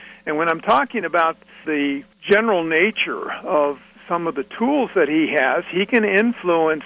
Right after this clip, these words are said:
opinions, emotions, attitudes, and behavior. We see that clearly in what Paul says in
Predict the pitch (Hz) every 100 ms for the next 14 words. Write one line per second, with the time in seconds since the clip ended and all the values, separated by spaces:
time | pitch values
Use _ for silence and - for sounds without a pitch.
0 | - 151 - 202 185 208 214 214 151 143
1 | 175 196 - 202 208 - 156 170 196 -
2 | 190 190 185 - - - - - 165 151
3 | 147 156 170 175 196 151 156 - 208 170
4 | 175 196 196 - - - - 185 190 170
5 | 151 151 147 - - 175 170 - 185 160
6 | -